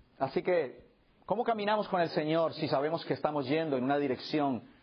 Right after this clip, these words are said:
que nos aparta de Él o desagrada al Señor? ¿Estás solicitando antes de salir de la casa que realmente podamos seguir en las huellas de nuestro Maestro?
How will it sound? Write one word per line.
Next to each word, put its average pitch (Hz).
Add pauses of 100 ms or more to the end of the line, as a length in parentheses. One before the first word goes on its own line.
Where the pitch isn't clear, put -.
(280)
que 120 (140)
nos 131
aparta 147
de 123
Él 143
o 120
desagrada 120
al 131
Señor? 131 (1500)
¿Estás 151
solicitando 165
antes 170
de 156
salir 147
de 160
la 147
casa 156 (320)
que 135
realmente 139
podamos 127
seguir 139
en 156
las 123
huellas 156
de 143
nuestro 135
Maestro? 147